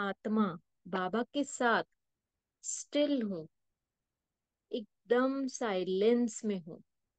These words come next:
मैं कहाँ आती जाती नहीं हूँ। मतलब आत्मा इधर से उधर नहीं होती है, शरीर की मूवमेंट होती है। जब हम चलते भी हैं तो शरीर मूव कर रहा होता है ना, आत्मा तो वो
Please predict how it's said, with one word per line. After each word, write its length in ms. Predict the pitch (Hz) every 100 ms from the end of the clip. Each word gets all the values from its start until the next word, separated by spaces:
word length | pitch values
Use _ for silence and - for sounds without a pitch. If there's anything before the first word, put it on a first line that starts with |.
| _ _ _ _ -
मैं 200 | 220 262
कहाँ 320 | 285 277 311 -
आती 340 | 202 196 - 285
जाती 380 | 285 285 294 285
नहीं 360 | 269 262 285 285
हूँ। 160 | 285
मतलब 340 | 277 - 339 -
आत्मा 440 | 220 220 - 262 311 -
इधर 280 | 220 254 277
से 200 | - 330
उधर 340 | 285 220 277
नहीं 280 | 285 294 285
होती 340 | 247 208 208 196
है, 60 |
शरीर 560 | 202 - 247 233 302 302
की 160 | 302 277
मूवमेंट 520 | 220 190 175 175 180
होती 300 | 165 - 180
है। 140 | 160 - _ _ _ _ -
जब 220 | 202 208
हम 180 | 220 226
चलते 480 | 220 208 185 - 262
भी 220 | 254 262 214
हैं 360 | 190 185 220 285 _ _ _ _ _
तो 80 | -
शरीर 760 | - - 262 247 294 349 349 339 _ _ _ -
मूव 400 | 226 240 247 214 -
कर 160 | 220 185
रहा 180 | 202
होता 320 | 202 190 - 226
है 160 | 254
ना, 140 | 415 339 _ 214
आत्मा 360 | 214 254 302
तो 160 | 320 339
वो 200 | 339 262